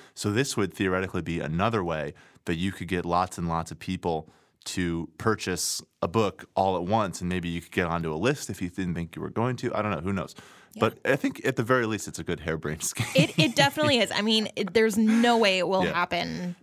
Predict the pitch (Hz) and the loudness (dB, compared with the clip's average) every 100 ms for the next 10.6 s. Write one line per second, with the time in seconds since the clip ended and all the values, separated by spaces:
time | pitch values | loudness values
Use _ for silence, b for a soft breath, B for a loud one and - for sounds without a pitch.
0 | - 202 180 190 214 139 208 208 175 175 | -4 0 2 4 4 2 0 4 4 4
1 | 170 196 - 208 - 190 180 185 156 175 | 2 0 0 -2 2 0 2 -2 -2 -2
2 | 180 185 180 180 - 285 254 226 220 220 | -4 -2 -2 -2 -2 0 2 2 0 0
3 | 202 190 190 170 165 - 254 - 226 - | 0 0 0 -2 -4 -4 -6 -2 -2 -2
4 | 202 - 180 180 180 262 247 233 208 185 | -6 -4 -2 -2 0 2 2 2 0 -2
5 | 185 180 B B B B B 180 185 220 | -2 -4 B B B B B -4 0 4
6 | 214 196 190 202 190 185 202 185 185 160 | 4 4 4 2 -2 -2 -2 -2 -2 -2
7 | 165 - 196 180 175 202 196 185 135 202 | -6 -6 -2 -2 0 0 2 4 4 2
8 | 190 208 190 180 175 185 - 180 185 175 | 2 0 -2 -4 -4 -4 -2 -2 -2 -4
9 | - 202 196 180 185 185 - 190 160 - | -2 0 0 0 0 0 0 -2 -2 0
10 | 202 202 190 180 180 | 4 4 4 2 -4